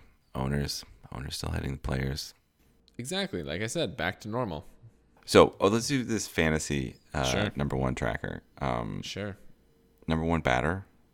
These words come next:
Speaker 1: Manny Machado. Crazier.
Speaker 2: That feels good. That feels good.
Speaker 1: Works.
Speaker 2: And, you know, but, okay.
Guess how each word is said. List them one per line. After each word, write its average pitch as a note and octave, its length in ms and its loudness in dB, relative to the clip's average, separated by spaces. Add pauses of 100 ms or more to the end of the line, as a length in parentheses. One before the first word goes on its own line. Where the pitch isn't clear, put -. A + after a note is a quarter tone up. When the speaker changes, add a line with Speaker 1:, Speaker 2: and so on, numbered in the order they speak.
(380)
Speaker 1:
Manny F2 220 4
Machado. G2 500 4 (720)
Crazier. F#3 340 4
Speaker 2:
That - 60 4
feels D#2 120 0
good. G#2 380 2 (160)
That C3 220 2
feels B2 240 2
good. D2 280 -6
Speaker 1:
Works. D2+ 360 2
Speaker 2:
And, F3+ 100 0 (560)
you G3+ 80 -4
know, G3+ 140 -2 (100)
but, C3+ 220 -8
okay. F2+ 340 -4